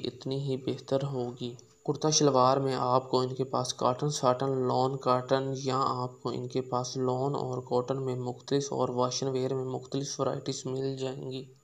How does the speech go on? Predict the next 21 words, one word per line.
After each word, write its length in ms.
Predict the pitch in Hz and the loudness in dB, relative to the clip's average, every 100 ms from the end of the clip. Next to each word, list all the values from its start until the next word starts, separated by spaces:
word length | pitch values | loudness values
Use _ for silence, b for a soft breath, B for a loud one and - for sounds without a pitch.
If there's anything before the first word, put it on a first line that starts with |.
| - | -2
व्यूअर्स, 260 | 147 151 143 | 0 2 2
आपको 360 | 131 135 139 | 0 0 0
इन 100 | 131 131 | 0 -2
होलसेलर 640 | 127 123 123 - 123 131 | -2 0 0 -2 -2 -2
के 160 | 131 123 | 0 -2
पास 260 | 123 120 - | 0 -2 -2
अठारह 400 | - 127 120 135 | -4 0 0 0
से 160 | 135 123 | 0 0
लेके 340 | 120 117 131 | 0 0 -2
छब्बीस 480 | 131 127 - 135 135 | -2 -4 -4 -4 -4
साइज़ 260 | 123 120 123 | -2 -2 -2
में 120 | 123 | -2
लड़कों 440 | 120 120 120 - 131 | -2 -2 -2 -4 -2
की 120 | 123 | -2
मुख्तलिफ 440 | 120 120 - 127 131 | -4 -10 -8 -6 -4
शर्ट्स 380 | - 123 123 - | -4 -4 -4 -6
की 180 | 127 | -6
वैरायटी 440 | 120 117 120 120 135 | -2 -2 -2 -2 -2
भी 160 | 127 123 | -2 0
मिल 260 | 120 123 123 | 0 0 0
जाएगी। 520 | 123 117 117 120 | -2 -2 -6 -10